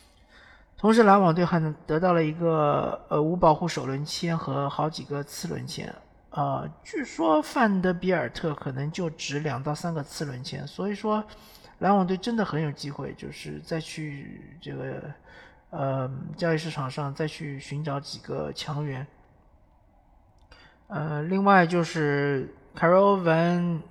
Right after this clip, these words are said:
嗯，他就是，就算我觉得他提出交易申请，嗯，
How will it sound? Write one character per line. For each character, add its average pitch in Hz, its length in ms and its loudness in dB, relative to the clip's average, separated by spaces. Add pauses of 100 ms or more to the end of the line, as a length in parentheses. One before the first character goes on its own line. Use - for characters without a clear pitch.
(180)
嗯， 151 480 -4
他 170 340 0
就 160 240 -4
是， - 380 -12 (160)
就 214 200 0
算 175 280 0
我 135 120 -4
觉 143 160 -6
得 160 100 -2
他 170 180 -4
提 - 180 -12
出 160 300 -8
交 165 220 -4
易 165 60 -4
申 170 220 -6
请， - 300 -10 (640)
嗯， 135 400 -6